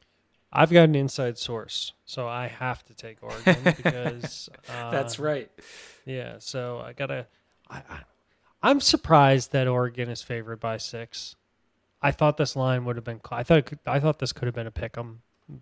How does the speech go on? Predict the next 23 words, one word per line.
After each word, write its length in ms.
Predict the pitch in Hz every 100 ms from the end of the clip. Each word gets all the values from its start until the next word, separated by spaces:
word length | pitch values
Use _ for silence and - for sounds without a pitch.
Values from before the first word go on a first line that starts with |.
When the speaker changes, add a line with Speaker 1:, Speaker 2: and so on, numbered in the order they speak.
| -
Speaker 1:
So 280 | - 120 120
the, 240 | 123 117 -
the 100 | 127
line 320 | 123 131 127
is 140 | 120 120
a 40 |
little 180 | 113 113
bit 200 | 113 107
interesting 600 | 104 - - - 104 101
to 100 | -
me, 220 | 110 104 104
but 140 | 110
I'm 120 | 110 120
still 200 | - 135
gonna 180 | 117 110
go 140 | 107
with 120 | 107 117
Oregon. 300 | 110 117 113
Speaker 2:
Yeah, 240 | 143 165 139
you're 240 | 120 110
right. 240 | 113 104 -
You're 100 | 101
right. 160 | 101